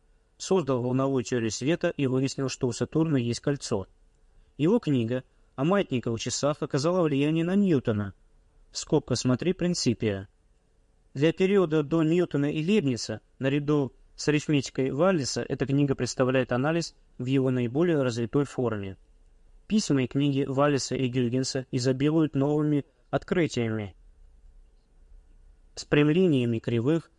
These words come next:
квадратурами, построением обвёрток. Страница сто сорок вторая. Гюйгенс исследовал трактрису, логарифмическую кривую,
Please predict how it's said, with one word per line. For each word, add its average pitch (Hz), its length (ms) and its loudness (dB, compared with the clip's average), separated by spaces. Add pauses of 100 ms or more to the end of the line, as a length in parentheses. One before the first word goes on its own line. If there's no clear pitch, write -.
квадратурами, 143 800 0 (240)
построением 147 680 0 (400)
обвёрток. 127 720 0 (2750)
Страница 170 480 0
сто 165 220 0
сорок 143 260 -2
вторая. 110 500 -2 (2500)
Гюйгенс 156 580 4 (220)
исследовал 202 560 2 (260)
трактрису, 127 760 0 (120)
логарифмическую 147 640 0
кривую, 113 520 -2